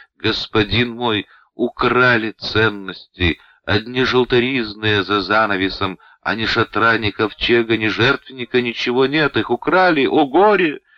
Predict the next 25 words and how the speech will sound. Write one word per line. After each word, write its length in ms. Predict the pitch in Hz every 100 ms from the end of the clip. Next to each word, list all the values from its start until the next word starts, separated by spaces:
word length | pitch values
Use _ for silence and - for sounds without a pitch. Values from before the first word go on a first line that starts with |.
| _
Смилуйся 760 | - 160 190 220 202 196 185 190
над 220 | 185 175
нашим 480 | 180 202 185 190 185
городом, 560 | 151 196 190 175 175 170
неумолимый 640 | 170 170 175 175 190 175
Бог! 400 | 170 185 180 - _ _ -
Обокрали 680 | 170 180 202 202 208 220 214
в 140 | 208
нашем 420 | 202 214 - 202 185
городе 400 | 214 208 196 190
самого 380 | 190 196 202
Бога! 520 | 180 208 208 180 185 151 - -
Божью 480 | 143 190 196 175 208
утварь 1000 | 180 175 220 247 226 - 233 220 214 202
всю 280 | 196 - 220
украли!" 1040 | 214 202 208 - 196 214 202 180 160 - _ _ _ _ _ _ _ _ _ _ _ _ _ _ _ _
Фанхас 640 | - 101 113 139 127 - -
сморщился. 880 | 92 82 65 - _ - - 67 - _ _ _ _ _
На 160 | _ 65
что 240 | - 110
уж 180 | 123 -
искушён 600 | 90 - 92 - 90 76
был 200 | 78 76
в 60 | 73
жизни, 480 | 80 73 67 71